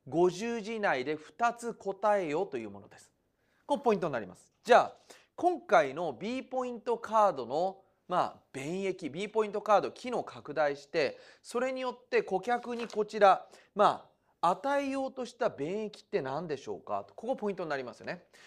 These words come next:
で、それをですね、ちょっと皆さん考えていただきたいのは、今回こちら、じゃあ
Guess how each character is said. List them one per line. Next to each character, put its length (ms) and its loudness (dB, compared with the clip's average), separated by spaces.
で、 100 6
そ 160 0
れ 80 2
を 120 2
で 100 0
す 80 -12
ね、 320 -4
ち 80 -12
ょ 20 -12
っ 40 -14
と 80 -6
皆 180 -2
さ 120 -2
ん 40 -10
考 240 -4
え 60 4
て 100 -8
い 60 -10
た 80 -10
だ 140 -4
き 60 -20
た 140 -4
い 60 -8
の 140 -10
は、 320 6
今 180 -2
回 300 4
こ 180 -4
ち 100 -8
ら、 300 6
じ 100 -2
ゃ 100 6
あ 40 0